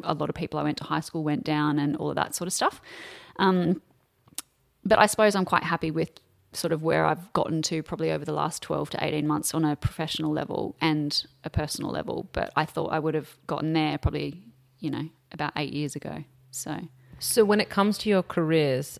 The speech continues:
Speaker 2: um, before we touch on the more personal aspects, do you feel like you have a lot of expectation placed upon you by others or yourselves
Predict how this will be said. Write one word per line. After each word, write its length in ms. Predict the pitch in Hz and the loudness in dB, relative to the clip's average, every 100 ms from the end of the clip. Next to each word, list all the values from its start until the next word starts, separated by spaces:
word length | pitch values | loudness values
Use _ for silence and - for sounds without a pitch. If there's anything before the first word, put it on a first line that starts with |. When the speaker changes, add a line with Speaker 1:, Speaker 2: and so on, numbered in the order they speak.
| - | 0
Speaker 2:
um, 320 | 143 143 135 | 2 2 0
before 380 | - 170 - 160 | 0 0 4 6
we 120 | 151 | 6
touch 280 | - 156 - | 4 0 2
on 80 | 143 | 0
the 60 | |
more 160 | 143 139 | 2 0
personal 460 | - 139 - 147 | 2 2 2 0
aspects, 680 | 131 127 - 135 - - - - - - - - _ - - 185 - - | 0 0 0 0 0 -6 -14 -16 -20 -20 -20 -20 _ -20 -8 -6 -6 4
do 100 | 202 | 6
you 160 | 190 | 8
feel 240 | 196 175 175 | 6 8 8
like 160 | 170 | 8
you 80 | 180 | 4
have 180 | 151 151 | 4 6
a 60 | 151 | 6
lot 180 | 147 | 6
of 80 | 147 | 6
expectation 720 | - 143 - - 139 139 - 139 | 2 0 -4 -2 -2 -2 -2 -4
placed 320 | - 139 - | -2 -2 -2
upon 300 | 131 131 147 | -2 -2 0
you 200 | 208 294 | 0 -2
by 380 | 190 143 143 - | 2 4 4 4
others 260 | 143 143 143 | 2 2 2
or 100 | 143 | 0
yourselves 800 | 139 143 - - 151 214 - | 0 -2 -6 0 2 2 -4